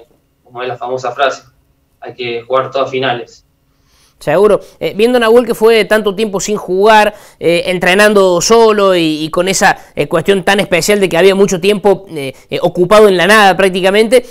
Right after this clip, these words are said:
Speaker 2: eh, ¿imaginaban que, que la, la vuelta era, era, era una realidad, que iban a jugar, que iban a entrenar antes? ¿En algún momento dijiste, "Bueno, no se juega más al fútbol y, bueno, no,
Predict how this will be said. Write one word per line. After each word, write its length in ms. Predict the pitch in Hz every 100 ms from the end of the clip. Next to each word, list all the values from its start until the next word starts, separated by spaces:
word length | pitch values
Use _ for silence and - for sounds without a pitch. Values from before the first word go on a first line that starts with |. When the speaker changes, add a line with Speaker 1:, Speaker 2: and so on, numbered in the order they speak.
| -
Speaker 2:
eh, 220 | - 185 196
¿imaginaban 680 | 208 220 233 254 330 320 262
que, 180 | 220
que 240 | 202 208 196
la, 160 | 190
la 120 | 185 196
vuelta 300 | 240 262 247
era, 300 | 240 202 185
era, 220 | 214 196
era 160 | 202
una 160 | 202 190
realidad, 440 | 175 175 190 254
que 100 | 240
iban 140 | 214 180
a 60 |
jugar, 480 | 160 175 196 233 220
que 60 | 202
iban 160 | 190
a 20 | 165
entrenar 400 | 165 170 202 202
antes? 680 | 226 233 214 220 - - -
¿En 120 | 170
algún 160 | 214
momento 220 | 247 247 240
dijiste, 220 | 240 202
"Bueno, 240 | 214 180
no 100 | 190
se 120 | -
juega 180 | 190 208
más 160 | 208 196
al 100 | 165
fútbol 480 | 214 240 233 233 196
y, 240 | 175 156
bueno, 240 | 185 180
no, 80 | 151